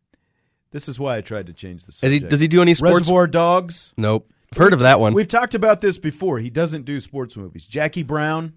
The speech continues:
Speaker 2: Nope.
Speaker 1: From Dusk Till Dawn?
Speaker 2: Ooh, no.
Speaker 1: Grindhouse?
Speaker 2: No, I've heard of that one.
Speaker 1: Death Proof?
Speaker 2: Nope.
Speaker 1: Inglourious Basterds?
Speaker 2: Nope.
Speaker 1: Kill Bill Volumes One or Two?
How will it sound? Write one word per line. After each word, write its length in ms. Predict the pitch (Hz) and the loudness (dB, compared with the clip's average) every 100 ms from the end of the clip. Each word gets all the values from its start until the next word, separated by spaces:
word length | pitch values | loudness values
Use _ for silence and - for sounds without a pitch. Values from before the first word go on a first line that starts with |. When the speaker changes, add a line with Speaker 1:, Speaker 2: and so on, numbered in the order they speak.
| - | -10
Speaker 2:
Nope. 300 | 101 95 _ _ | -6 -6 _ _
Speaker 1:
From 180 | 135 131 | -10 -6
Dusk 280 | 147 151 - | -6 -6 -8
Till 180 | 165 | -8
Dawn? 480 | 131 147 151 156 160 _ _ - | -6 -6 -4 -6 -10 _ _ -4
Speaker 2:
Ooh, 340 | 196 170 120 _ | 0 0 -2 _
no. 280 | 98 90 90 _ _ _ _ _ - - _ _ - - | -8 -6 -6 _ _ _ _ _ -20 -20 _ _ -20 -10
Speaker 1:
Grindhouse? 880 | 120 151 165 165 160 170 156 - - _ _ _ _ | -4 -4 -2 -2 0 -2 -4 -14 -20 _ _ _ _
Speaker 2:
No, 260 | 107 110 107 | -2 2 2
I've 80 | 110 | 0
heard 160 | 135 | 0
of 100 | 123 | 2
that 180 | 107 110 | 0 0
one. 200 | 101 107 _ 101 | -2 -6 _ -8
Speaker 1:
Death 280 | 147 156 | -6 -6
Proof? 540 | - 170 170 170 - _ _ _ - | -8 -6 -6 -8 -14 _ _ _ -8
Speaker 2:
Nope. 300 | 98 98 _ - | -6 -6 _ -12
Speaker 1:
Inglourious 580 | 123 127 147 160 151 143 | -10 -4 -2 -2 -4 -6
Basterds? 720 | 151 160 151 175 170 151 - | -10 -8 -10 -10 -12 -14 -12
Speaker 2:
Nope. 300 | 110 101 101 _ _ _ | -10 -8 -10 _ _ _
Speaker 1:
Kill 200 | - 165 | -4 -2
Bill 280 | 143 156 160 | 0 -2 -2
Volumes 460 | 151 156 160 147 127 | 0 0 0 -4 -6
One 220 | 156 160 | -8 -6
or 260 | 151 156 | -6 -6
Two? 440 | 160 165 165 175 | -6 -8 -6 -8